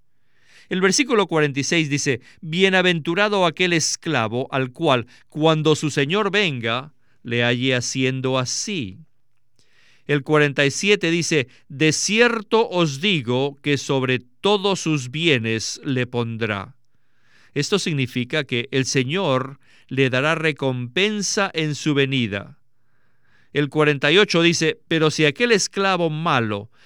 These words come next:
dice en su corazón,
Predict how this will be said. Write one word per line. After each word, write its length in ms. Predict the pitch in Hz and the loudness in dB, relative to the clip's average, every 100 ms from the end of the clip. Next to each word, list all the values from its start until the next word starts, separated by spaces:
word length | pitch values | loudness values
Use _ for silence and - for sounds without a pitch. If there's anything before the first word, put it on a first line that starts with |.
| _ | _
dice 680 | 147 139 214 - - 180 170 | -6 0 2 2 4 4 4
en 100 | 165 | 0
su 220 | - 160 131 | 0 -2 0
corazón, 1000 | 147 131 120 - - 139 101 104 165 | 0 2 0 -2 -2 -2 -2 -10 -20